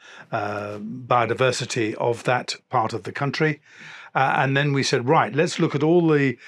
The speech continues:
uh, stages of the invertebrates' life, and let's cater for every stage." And then we transform the landscapes for not just the pollinating insects in terms of the, the flowers and the pollination,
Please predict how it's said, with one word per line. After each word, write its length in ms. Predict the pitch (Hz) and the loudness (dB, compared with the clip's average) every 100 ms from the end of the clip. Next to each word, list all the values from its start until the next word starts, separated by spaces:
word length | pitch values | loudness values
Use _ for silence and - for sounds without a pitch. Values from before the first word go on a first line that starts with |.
| - - - - | -20 -20 -14 -2
uh, 300 | 131 123 120 | 2 2 2
stages 640 | - 190 165 127 120 104 | 0 2 2 2 0 0
of 220 | 120 104 | -2 -2
the 320 | 120 120 120 123 | 0 0 0 -2
invertebrates' 760 | 127 104 131 110 107 117 - | -4 0 0 0 -4 -6 -4
life, 540 | 127 120 127 - - - - - - - | 0 2 0 -6 -16 -20 -20 -20 -12 -4
and 140 | 120 | 0
let's 260 | 135 151 - _ - | 0 0 -6 _ -6
cater 360 | - 180 - | 0 0 0
for 220 | 135 143 131 | -2 0 2
every 320 | 135 117 123 | 2 0 -2
stage." 680 | - 139 110 95 - - - _ - - - | 0 0 0 -2 -8 -10 -12 _ -20 -20 -8
And 140 | 131 131 | -4 -2
then 120 | 139 | 0
we 100 | 131 | -2
transform 680 | - 170 139 - 190 170 127 | 0 0 0 0 0 2 2
the 60 | |
landscapes 720 | 113 110 104 - 120 113 - - - - - | 0 -2 -4 -4 -4 -4 -12 -16 -20 -20 -20
for 680 | - - 143 131 123 120 117 - | -12 0 4 4 4 2 0 -2
not 340 | 135 151 156 | 0 0 0
just 280 | 131 131 - | -2 -2 -2
the 80 | 117 | -6
pollinating 600 | - 147 127 117 110 120 | 0 2 2 0 -2 -2
insects 360 | 123 123 117 123 | -2 -4 -4 -6
in 100 | 107 | -6
terms 340 | 143 117 107 | -4 -4 -4
of 160 | 113 113 | -8 -4
the, 240 | 110 104 - - - _ | -6 -6 -12 -20 -20 _
the 80 | 127 | -10
flowers 580 | - 147 143 101 107 107 | -2 2 4 2 0 -6
and 100 | 113 | -8
the 60 | 107 | -4
pollination, 800 | 127 117 117 113 - 104 113 | -2 0 -2 -4 -6 -8 -12